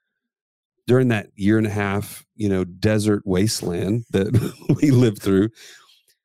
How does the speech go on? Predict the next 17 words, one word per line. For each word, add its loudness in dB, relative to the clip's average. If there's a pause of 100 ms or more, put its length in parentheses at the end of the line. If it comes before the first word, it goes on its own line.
(140)
then -2
I 0
think -2
it -4
might -2
be 0
a 0
great -2
idea, -4 (340)
you -4
know, 0 (120)
to -4 (300)
invest -6
further -2
into 0
this -2
because -2